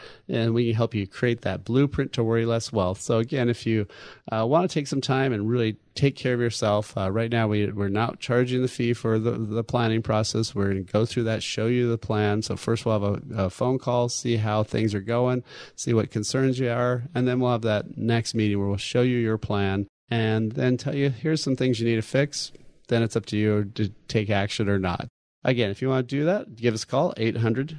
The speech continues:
four five four eleven eighty-four, eight hundred four five four eleven eighty-four, or book directly online at wealth creator radio dot com.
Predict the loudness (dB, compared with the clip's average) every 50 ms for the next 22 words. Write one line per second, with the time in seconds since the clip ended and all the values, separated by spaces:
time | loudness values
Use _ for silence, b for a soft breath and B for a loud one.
0 | -18 -20 -20 -10 0 2 2 2 4 2 0 0 0 -2 -4 -2 0 0 0 0
1 | -2 -4 -8 _ -4 -2 0 0 2 2 2 2 2 0 0 2 2 0 0 0
2 | 0 0 0 2 2 0 -2 _ _ 0 2 4 4 4 2 0 0 -4 -8 -10
3 | -12 -4 -2 -2 -2 0 0 0 0 0 -2 -4 -4 -2 -2 -2 -2 -4 -8 -12
4 | -14 -10 -8 -6 -6 -2 0 0 0 0 0 -2 0 0 0 2 0 0 0 0
5 | 0 0 0 0 -2 _ _ _ _ _ -8 -4 -2 -2 0 0 -2 -2 -2 -2
6 | 0 0 0 0 -2 -6 -4 -2 0 0 2 2 2 2 2 0 0 -4 -6 -8
7 | -2 2 2 2 2 0 -6 _ -4 0 0 2 2 2 2 0 0 2 0 2
8 | 2 2 2 0 0 -2 -4 _ 0 0 0 0 0 -4 -4 -4 -4 -8